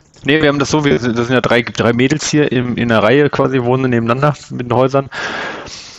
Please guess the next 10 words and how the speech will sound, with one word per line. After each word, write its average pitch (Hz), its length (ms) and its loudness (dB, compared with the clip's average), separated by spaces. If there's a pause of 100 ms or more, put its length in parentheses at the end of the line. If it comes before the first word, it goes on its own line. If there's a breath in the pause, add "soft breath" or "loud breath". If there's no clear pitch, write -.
(160 loud breath)
Und, 117 440 0
ähm, 113 520 2
die 127 220 0
dürfen 131 220 0
untereinander, 147 420 0
dürfen 123 240 -2
die 113 80 2
alles 113 260 0
machen, 151 220 0
spielen, 175 400 0